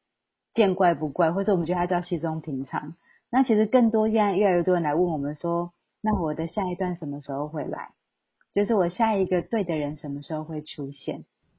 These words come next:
然后可能甚至他们离开一段感情之后，他们甚至已经空窗，空窗很久。然后，那可是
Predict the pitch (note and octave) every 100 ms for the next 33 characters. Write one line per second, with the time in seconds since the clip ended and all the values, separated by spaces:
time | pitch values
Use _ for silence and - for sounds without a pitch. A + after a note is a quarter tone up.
0 | _ E3+ F3 A3 G#3+ G#3+ D#3+ D#3+ E3 A3+
1 | A3 G#3 G#3 G3+ F3 E3+ _ _ _ F#3+
2 | G3 A#3 G3+ G#3+ F#3 E3+ D3+ E3 D#3+ E3+
3 | E3+ F3 E3+ F3+ F3 D#3+ - G3 F#3 D#3
4 | C#3 E3+ - F3 F3 E3+ - _ - G3
5 | F#3+ F#3 F#3 F3+ F3 C#3 D3+ - D#3 -
6 | _ _ _ _ D#3+ E3 F3 G#3+ G3 F3+
7 | F3 E3 E3 E3 _ _ _ _ - B3+
8 | A3+ F#3+ E3+ B3+ A#3 F#3